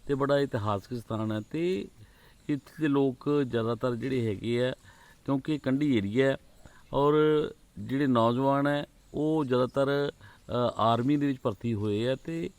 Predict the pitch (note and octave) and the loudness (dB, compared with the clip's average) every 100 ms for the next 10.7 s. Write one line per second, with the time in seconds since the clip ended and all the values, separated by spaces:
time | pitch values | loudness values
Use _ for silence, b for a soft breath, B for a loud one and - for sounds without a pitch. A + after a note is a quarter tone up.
0 | b b b b - D3 - E3+ E3 E3 | b b b b -6 -6 0 2 4 2
1 | C#3+ E3+ E3+ F3+ D3 A#2 C#3 C#3 C#3 C#3 | 0 -2 0 0 0 0 0 0 0 0
2 | C#3 C#3+ B2+ A#2 B2+ C3+ A#2+ - B2+ A#2+ | -2 0 0 0 -2 -2 -4 -4 -4 -2
3 | A2+ G2 G#2+ B2 A#2+ A#2+ A2+ b b b | -2 -2 -2 0 0 0 -2 b b b
4 | - C3+ D3+ - B2 G#2 A2+ B2 B2+ - | -4 0 0 2 0 2 2 2 2 -2
5 | - b b b - - B2+ C#3 C#3 C3+ | -12 b b b -20 -4 2 2 2 0
6 | A#2 C#3+ D3+ C3+ C3 - - - b b | 2 4 4 4 0 -12 -20 -20 b b
7 | b - - D3+ D3 C#3+ - - _ _ | b -16 -2 0 2 -2 -10 -20 _ _
8 | - D3+ E3 D#3+ B2 C3 C3+ C3+ D3+ - | 0 2 4 4 2 0 0 0 -4 -2
9 | C3 C3 D3 C3+ B2+ B2+ C3 D3 C#3+ A#2+ | 0 0 -4 -2 0 0 -2 -2 0 2
10 | A2+ C3 C#3 B2 A2 A2+ C3 | 2 2 0 2 2 2 0